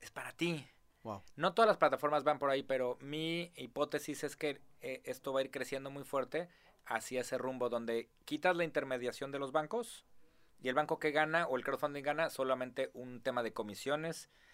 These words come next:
Speaker 1: eh, al frente, un, una comisión de apertura, y la intermediación se la queda directamente el inversionista. ¿Eso qué, qué, qué pasa? Que le regresas mucho más a los inversionistas.
Speaker 2: Ok. ¿Qué rendimiento anda dando un tema de crowdfunding?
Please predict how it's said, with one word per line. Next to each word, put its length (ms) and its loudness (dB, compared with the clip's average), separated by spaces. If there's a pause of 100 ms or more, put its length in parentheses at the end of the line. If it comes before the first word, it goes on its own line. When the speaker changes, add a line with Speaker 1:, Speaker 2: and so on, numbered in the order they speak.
(220)
Speaker 1:
eh, 580 -6
al 100 -4
frente, 420 2
un, 220 -10
una 200 -6
comisión 240 -8
de 80 -2
apertura, 440 2 (600)
y 120 -6
la 80 0
intermediación 1080 0
se 160 -6
la 120 0
queda 140 0
directamente 640 -2
el 80 -2
inversionista. 680 -4
¿Eso 200 -2
qué, 300 -4
qué, 280 -6
qué 160 -4
pasa? 480 4 (360)
Que 200 0
le 160 4
regresas 600 6
mucho 280 -6
más 160 0
a 60 2
los 140 -4
inversionistas. 840 -10 (100)
Speaker 2:
Ok. 140 -12 (220)
¿Qué 100 -2
rendimiento 520 2
anda 220 2
dando 280 0
un 140 -4
tema 180 -4
de 40 -14
crowdfunding? 440 -8